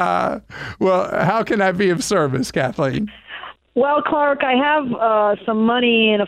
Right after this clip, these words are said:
Speaker 2: four oh one A and a four oh three B from a previous employer about ten years ago. And it seemed to be doing well, and then I got a, um, distribution form in the mail, and I'm just not sure if I should just roll this over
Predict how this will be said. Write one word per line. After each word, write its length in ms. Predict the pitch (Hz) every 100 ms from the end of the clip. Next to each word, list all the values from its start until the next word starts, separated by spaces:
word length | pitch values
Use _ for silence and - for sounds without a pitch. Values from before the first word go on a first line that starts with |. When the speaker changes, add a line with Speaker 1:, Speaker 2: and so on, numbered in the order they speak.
| -
Speaker 2:
four 240 | 214 220
oh 80 | 220
one 300 | 196 202 196
A 560 | 196 196 208 214 214 208
and 120 | 185
a 60 | 170
four 200 | - 190
oh 120 | 196 180 -
three 200 | 208 190
B 400 | 156 196 208 208
from 120 | - 185
a 80 | 180
previous 380 | 208 208 196 185
employer 540 | 190 - 196 202 208
about 240 | 202 185 180
ten 200 | 202 190
years 200 | 196 190
ago. 460 | 208 214 220 220 233 _ _ - - - - _ _ _
And 120 | 208 202
it 100 | 196
seemed 180 | 311 330
to 60 | 269
be 120 | 233
doing 360 | 202 226 220 214
well, 380 | 226 247 247 240
and 180 | 202
then 360 | 214 214 208 208 -
I 120 | 196
got 220 | 196 214 214
a, 300 | 202 190 175 _ -
um, 560 | 190 180 175 - 180 - _ _ _ _ -
distribution 720 | 240 - 190 202 220 - 240
form 280 | - 226 226
in 60 | 220
the 60 | 190
mail, 540 | 190 196 202 208 214 - - - -
and 100 | 208
I'm 140 | 208
just 180 | 208 320 294
not 180 | 247 -
sure 180 | 240 220
if 120 | 208
I 120 | 208 -
should 220 | - 190
just 220 | 180 208 -
roll 220 | 190 196
this 140 | 202 214
over 260 | 202 196